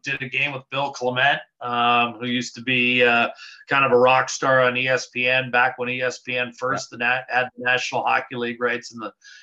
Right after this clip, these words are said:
Speaker 1: in the States. Also, of course, a great former Philadelphia Flyer. So, so yeah, I, I've, I've worked with some interesting people. Uh, Steven Tyler would certainly be on that list.
Speaker 2: And now you gotta work with Stauffer.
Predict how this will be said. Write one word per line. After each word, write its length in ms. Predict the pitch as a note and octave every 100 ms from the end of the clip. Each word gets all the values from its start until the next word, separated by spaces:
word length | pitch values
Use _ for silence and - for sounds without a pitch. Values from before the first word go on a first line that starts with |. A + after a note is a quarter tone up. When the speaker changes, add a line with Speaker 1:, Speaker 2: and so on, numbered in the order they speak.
| A2
Speaker 1:
in 120 | B2+
the 80 | A#2
States. 480 | - - B2+ C3 C3
Also, 380 | B2 B2 C3 A#2+
of 100 | -
course, 280 | - A#2+ -
a 60 |
great 240 | A2 A2+ A2 -
former 340 | - C3 A#2+ A2+
Philadelphia 580 | C#3+ B2+ A#2+ A#2 - A#2+
Flyer. 480 | - B2 A2+ A2 G2+
So, 280 | - - - - _ - - - -
so 120 | - G3
yeah, 200 | G#3+ G3+
I, 220 | F3 F3 D#3+
I've, 260 | F3+ E3
I've 220 | D#3+ F3+ F3+
worked 300 | F#3 F#3 F3+
with 140 | D#3+
some 180 | - E3
interesting 520 | D#3+ - - D#3+ C#3
people. 540 | D3 D3+ C#3 D3 D3+
Uh, 300 | C#3+ C3+ C3 A#2+
Steven 440 | A#2+ - D3+ C#3+ C3+
Tyler 380 | C3+ C#3 C3
would 160 | B2 A#2
certainly 360 | C3+ C3 A#2+ A#2+
be 100 | A#2+
on 260 | A#2 A2+
that 200 | A2+ A2+
list. 420 | A2 G#2+ - - _ _ A2
Speaker 2:
And 120 | A2+
now 160 | A#2+
you 100 | C3
gotta 200 | B2+ B2+
work 200 | A#2+ A#2+
with 120 | B2 -
Stauffer. 500 | A2+ A#2+ - F2